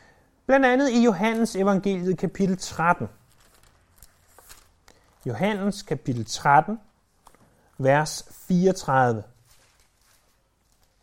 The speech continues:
Johannes evangeliet kapitel tretten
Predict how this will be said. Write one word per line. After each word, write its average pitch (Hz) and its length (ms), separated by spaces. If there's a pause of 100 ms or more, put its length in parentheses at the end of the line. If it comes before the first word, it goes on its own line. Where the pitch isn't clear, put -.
(1600)
Johannes 175 460
evangeliet 180 580
kapitel 117 380
tretten 160 540